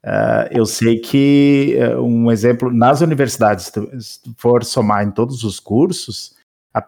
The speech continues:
eh, existe uma predominância feminina. Existem mais mulheres fa-, eh, nas faculdades, na, fazendo curso superior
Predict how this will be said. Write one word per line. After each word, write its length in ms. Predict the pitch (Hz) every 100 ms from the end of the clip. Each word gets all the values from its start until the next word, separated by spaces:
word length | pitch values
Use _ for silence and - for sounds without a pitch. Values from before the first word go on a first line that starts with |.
| -
eh, 360 | 127 107 107 113
existe 360 | 120 104 113 135
uma 140 | 151
predominância 760 | 151 175 160 160 120 139 -
feminina. 500 | 156 139 104 90 87 - _ _ _
Existem 480 | 113 101 101 - 123
mais 520 | 120 117 117 202 233
mulheres 560 | 185 165 131 117 107 -
fa-, 80 | 123
eh, 540 | 120 113 110 107 104
nas 300 | 107 107 101
faculdades, 560 | - - 104 104 98 98
na, 280 | 101 98 98
fazendo 300 | 117 110 120
curso 220 | 120 113
superior 580 | - - 92 92 110 156